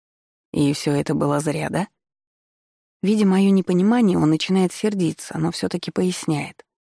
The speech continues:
«Мне отчет пришел по будущим выпускникам и по их грядущим практикам. И знаешь, что я там увидел? Что госпожа Чернова проигнорировала уже шесть предложений. Шесть! И все они нам выставили претензии, дескать,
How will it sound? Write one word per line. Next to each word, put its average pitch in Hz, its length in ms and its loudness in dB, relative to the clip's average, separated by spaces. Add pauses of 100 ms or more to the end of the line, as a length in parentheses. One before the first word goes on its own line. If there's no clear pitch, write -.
(480)
«Мне 151 280 2
отчет 147 360 -4
пришел 147 400 -4
по 147 100 -2
будущим 151 480 0
выпускникам 147 760 -4 (640)
и 165 100 0
по 170 140 -2
их 202 200 4
грядущим 165 540 2
практикам. - 600 -8 (540)
И - 100 -2
знаешь, 233 260 2
что - 180 -4
я 156 100 0
там 151 200 2
увидел? 139 380 -4 (800)
Что - 180 -2
госпожа 151 420 0
Чернова 175 520 2
проигнорировала 170 840 2
уже 165 300 2
шесть - 420 -4
предложений. 175 680 0
Шесть! - 680 -6 (720)
И 202 100 0
все - 160 -4
они 208 260 2
нам 170 320 2
выставили 175 460 2
претензии, 143 720 0
дескать, - 500 -4